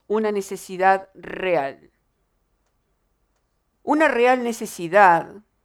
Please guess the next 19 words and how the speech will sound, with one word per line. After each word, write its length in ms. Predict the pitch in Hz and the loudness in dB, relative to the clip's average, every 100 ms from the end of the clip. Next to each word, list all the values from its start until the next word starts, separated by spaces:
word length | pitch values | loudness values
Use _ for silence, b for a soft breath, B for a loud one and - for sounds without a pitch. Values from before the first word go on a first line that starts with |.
| _ _ | _ _
algo 400 | 196 226 226 220 | 0 4 2 2
que 680 | 190 180 170 160 147 104 - | -2 -2 -2 -4 -4 -8 -10
nosotros 380 | 185 190 277 294 | -4 -4 -2 -4
no 120 | 233 | -2
podemos 480 | 190 196 262 190 - | 0 0 0 -2 -6
evaluar, 640 | 139 143 147 147 127 147 _ 196 _ _ _ _ _ _ _ _ _ _ | -4 -4 -2 -4 -4 -10 _ _ _ _ _ _ _ _ _ _ _ _
porque 640 | 170 175 160 175 170 - | 0 0 -4 -4 -4 -6
el 240 | 175 170 160 | -8 -10 -10
que 80 | |
está 280 | 170 - 247 | -12 2 2
muriéndose 500 | 254 214 233 220 220 | 4 -2 -2 -4 -4
de 100 | 175 | -6
frío, 640 | 170 - 180 160 139 135 | -8 -10 -8 -8 -10 -12
muriéndose 520 | 135 156 175 185 180 156 | -8 -6 -6 -6 -10 -10
de 180 | 156 | -4
hambre, 640 | 160 156 131 123 143 127 _ _ _ | -2 -2 -4 -14 -16 -18 _ _ _
que 120 | - | -8
no 180 | 165 160 | -6 -6
tiene 800 | 160 180 185 175 165 156 143 165 | -8 -4 -4 -2 -6 -8 -12 -16